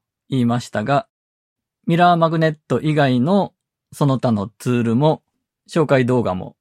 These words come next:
よくできてますし、とにかくツールのインターフェースとかデザインがすごく良くて、とても魅力的に思っています。ドイツといえば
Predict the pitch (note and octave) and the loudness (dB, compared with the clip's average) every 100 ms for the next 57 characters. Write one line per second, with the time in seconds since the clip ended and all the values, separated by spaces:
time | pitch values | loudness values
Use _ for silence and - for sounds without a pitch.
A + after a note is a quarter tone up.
0 | _ - C3 B2+ G#2+ A#2 - A2 G2+ G#2+ | _ -4 -4 -4 -4 -4 -6 -6 -4 -6
1 | - - - D3 - _ _ _ _ _ | -8 -14 -6 -4 -4 _ _ _ _ _
2 | - F#3 D#3+ C#3 G#3 G3 - - F3 E3 | -6 -2 -2 0 2 0 -2 -6 -2 0
3 | E3 G3+ G3 - _ _ _ _ D#3 D3 | 2 2 2 -2 _ _ _ _ -2 0
4 | C3 B2+ A#2+ A2+ F#2+ - - _ _ C3+ | 0 0 -2 -4 -6 -8 -12 _ _ -2
5 | B2+ C3+ C3+ A#2 G#2+ G#2+ C#3+ C#3 _ _ | 0 2 2 0 0 0 0 -2 _ _
6 | _ _ - - E3 C#3+ F2+ - _ C3+ | _ _ -10 0 0 0 -4 -8 _ -6
7 | B2 - - - E3+ - _ _ _ _ | -6 -10 -8 -2 -2 -2 _ _ _ _
8 | - D#3+ C3+ A2+ G#2+ - - C#3+ B2+ - | -4 0 2 0 -2 -8 -4 -2 -2 -4
9 | A#2 A2+ G#2+ - _ - C3 A#2 - G#2 | -4 -2 -4 -6 _ -6 -4 -4 -6 -8
10 | F#2+ B2+ - _ _ _ _ _ _ _ | -6 -10 -14 _ _ _ _ _ _ _
11 | _ - D3+ C#3 E3+ G3 - C3+ C3 D#3+ | _ -16 -14 0 2 2 0 -4 0 0
12 | - - | 0 -4